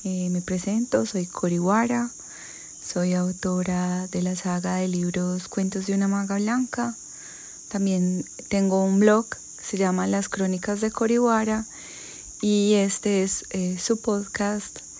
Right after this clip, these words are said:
eh, que con mucho amor he creado para ustedes,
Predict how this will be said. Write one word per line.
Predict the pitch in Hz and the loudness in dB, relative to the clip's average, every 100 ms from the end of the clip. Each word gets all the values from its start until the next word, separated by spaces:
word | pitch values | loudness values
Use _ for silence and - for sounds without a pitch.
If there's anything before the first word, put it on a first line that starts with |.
| - - - - - | -14 -14 -14 -12 -6
eh, | 185 180 185 - - - | -4 -2 -6 -8 -16 -16
que | - - | -14 -12
con | - 185 | -4 -2
mucho | 180 180 180 - 196 196 | 0 -2 -4 -4 -2 0
amor | 202 208 214 202 | 2 2 4 0
he | |
creado | 202 202 202 202 | 0 2 4 4
para | 202 196 208 | 2 2 4
ustedes, | 214 - 214 190 190 196 - | 2 6 8 8 4 0 -4